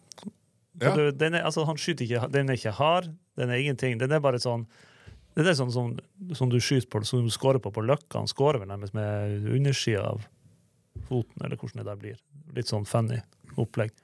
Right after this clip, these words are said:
Speaker 2: Det mest oppsiktsvekkende er at han scorer jo ikke med hodet. Det er jo, eh, for det er det han har gjort denne sesongen.
Speaker 1: Stor
Speaker 2: Ja.
Speaker 1: nedtur. Han kunne ha headet
Speaker 2: Ja.
Speaker 1: den der, men da skulle han ha jobbet greit, for å si det sånn.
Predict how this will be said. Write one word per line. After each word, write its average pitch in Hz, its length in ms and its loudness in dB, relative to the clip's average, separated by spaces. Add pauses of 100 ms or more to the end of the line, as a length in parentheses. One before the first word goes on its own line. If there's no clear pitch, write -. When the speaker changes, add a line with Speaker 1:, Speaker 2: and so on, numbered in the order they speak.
(120)
Speaker 2:
Det 135 80 0
mest 147 200 2
oppsiktsvekkende 120 680 0
er 95 160 0
at 92 80 0
han 95 80 2
scorer 98 300 2
jo 90 60 0
ikke 90 120 -2
med 87 120 0
hodet. 123 280 2 (160)
Det 95 220 2
er - 20 -
jo, 85 120 -2 (200)
eh, 90 240 -4
for 90 160 2
det 101 80 6
er 101 80 4
det 120 80 6
han 87 140 2
har 85 80 0
gjort 95 100 0
denne 95 240 -2
sesongen. 104 280 0
Speaker 1:
Stor 120 220 -2
Speaker 2:
Ja. 110 60 2
Speaker 1:
nedtur. 113 240 2
Han 135 80 4
kunne 156 240 2
ha 110 60 2
headet 110 220 0
Speaker 2:
Ja. 113 80 6
Speaker 1:
den 104 80 0
der, 117 100 2
men 113 120 -2
da 120 80 2
skulle 120 220 0
han 104 80 0
ha 110 80 4
jobbet 110 240 0
greit, 110 440 0 (120)
for - 80 -4
å 123 80 -2
si 110 100 2
det 110 140 4
sånn. 113 220 4